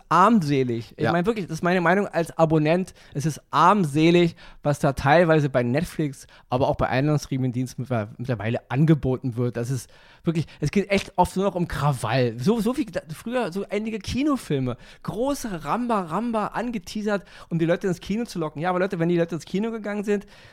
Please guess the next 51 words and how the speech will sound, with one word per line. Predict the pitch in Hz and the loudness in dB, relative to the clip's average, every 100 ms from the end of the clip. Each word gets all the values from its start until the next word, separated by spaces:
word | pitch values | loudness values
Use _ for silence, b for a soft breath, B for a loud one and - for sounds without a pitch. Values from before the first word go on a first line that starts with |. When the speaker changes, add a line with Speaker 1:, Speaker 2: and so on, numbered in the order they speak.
| B | B
Speaker 1:
dann | 165 170 156 | 2 2 4
haben | 175 | 2
sie | 175 156 | 2 -4
die, | - 135 | -4 -2
haben | 151 | -2
sie | |
das | 143 | -2
Ticket | - 151 175 | 0 2 2
gelöst. | - 117 113 110 - B B | 2 0 2 0 -4 B B
Und | 139 | 2
es | 165 | 4
Speaker 2:
Mhm. | |
Speaker 1:
war | 139 | 4
alles | 160 180 | 4 2
noch | 160 135 - B | 0 -2 -8 B
vor | - 151 175 | -4 4 4
Social | 190 190 175 185 | 6 4 4 2
Media, | 165 165 180 175 | 4 4 6 4
wo | 147 | 4
die | 151 | 2
Kumpels | 139 165 180 170 | 2 0 2 2
dann | 156 | 0
sofort | 147 147 160 | 0 -2 -2
auf | 147 | -4
Twitter | - 165 180 170 | -4 -2 4 6
oder | 143 139 | 8 6
sonst | 139 160 180 | 4 0 4
wo | 160 147 | 4 4
überall | - 151 156 135 | 2 4 4 6
sagten, | 135 - 160 | 2 2 0
der | 143 | 2
Film | 131 160 156 | 4 4 4
ist | 147 | 2
scheiße, | 160 156 151 | 2 2 2
braucht | 135 135 | 0 -2
da | 131 | -4
nicht | 123 113 | -2 0
reingehen. | 120 147 131 - B B B - | 0 0 -2 -6 B B B -4
Ihr | 147 | -2
tut | 180 - | 0 0
euch | 165 | 0
damit | 160 143 139 | 2 0 0
keinen | - 127 139 143 | -2 2 4 4
Gefallen, | 120 - 117 127 110 | 2 0 2 2 0
ja. | 107 123 - B B | -2 -4 -6 B B
Lieber | 185 208 175 | 4 6 4
back, | - 165 - - - | 4 2 2 -8 -2
back | 170 - | -2 0
to | - | 0
the | 175 147 | 2 2
roots, | 135 214 285 - - | 2 2 2 0 -10